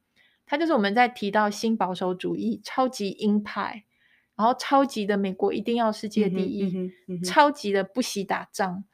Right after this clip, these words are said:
Speaker 1: 把人家国家打烂蹂躏，然后超级的军工复合体。她就是北溪的这个之前之后，她不但参与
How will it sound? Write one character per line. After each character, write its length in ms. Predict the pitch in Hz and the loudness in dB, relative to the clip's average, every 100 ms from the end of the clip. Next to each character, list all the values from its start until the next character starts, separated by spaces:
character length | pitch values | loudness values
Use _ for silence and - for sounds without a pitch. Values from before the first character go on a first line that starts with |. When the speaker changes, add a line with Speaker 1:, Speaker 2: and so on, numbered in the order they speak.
| _ _ | _ _
Speaker 1:
把 100 | 202 | 0
人 100 | 208 | 4
家 160 | 262 | 2
国 200 | 247 202 | 4 2
家 460 | 202 220 214 220 - _ | 4 4 2 2 -4 _
打 260 | - 175 | -4 -2
烂 380 | 196 240 226 190 | 4 6 6 0
蹂 360 | - 208 196 220 | -2 0 2 2
躏， 360 | 254 226 190 - _ _ _ _ _ _ _ _ _ _ | 2 0 -2 -10 _ _ _ _ _ _ _ _ _ _
然 100 | - | 0
后 80 | 233 | 0
超 240 | 233 - 240 | 2 2 2
级 180 | - | 0
的 140 | 190 190 | -4 -2
军 160 | 208 | 0
工 200 | 208 214 | 0 0
复 120 | 208 208 | 0 -2
合 100 | 190 | -4
体。 120 | 190 | -2
她 120 | 233 | -2
就 140 | 294 | 0
是 260 | 320 302 233 - - _ _ _ _ | 0 0 -2 -10 -20 _ _ _ _
北 160 | 202 | 0
溪 280 | 196 - 254 | 0 0 2
的 140 | 247 | 2
这 140 | 208 262 | 2 2
个 280 | 214 208 - _ _ | 2 0 -6 _ _
之 160 | 277 | -4
前 300 | 277 - 202 | -2 0 0
之 160 | 190 226 | 2 -2
后， 380 | - 226 185 - _ _ _ | 2 0 0 -8 _ _ _
她 120 | 339 | -4
不 160 | 349 233 | -2 2
但 220 | 285 247 | 2 2
参 300 | - 247 240 | 0 0 0
与 320 | 208 - - | -2 -4 -8